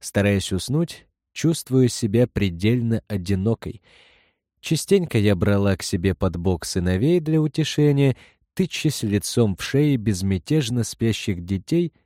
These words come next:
и осушая свои слезы. Эта женщина была явной копией негодяйки из мыльной оперы.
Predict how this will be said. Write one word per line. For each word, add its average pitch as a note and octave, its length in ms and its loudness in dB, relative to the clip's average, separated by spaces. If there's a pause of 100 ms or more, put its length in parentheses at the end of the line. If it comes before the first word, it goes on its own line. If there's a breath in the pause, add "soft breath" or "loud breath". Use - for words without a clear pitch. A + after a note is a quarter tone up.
(160)
и C3+ 120 0
осушая A#2+ 760 0
свои F#2 360 -2
слезы. F2 540 -4 (1000)
Эта D#3 260 2
женщина C#3 560 2
была B2 240 4
явной C3+ 560 4
копией G#2+ 520 0
негодяйки G2 880 0
из G#2+ 240 0
мыльной F2+ 500 0
оперы. E2 440 -2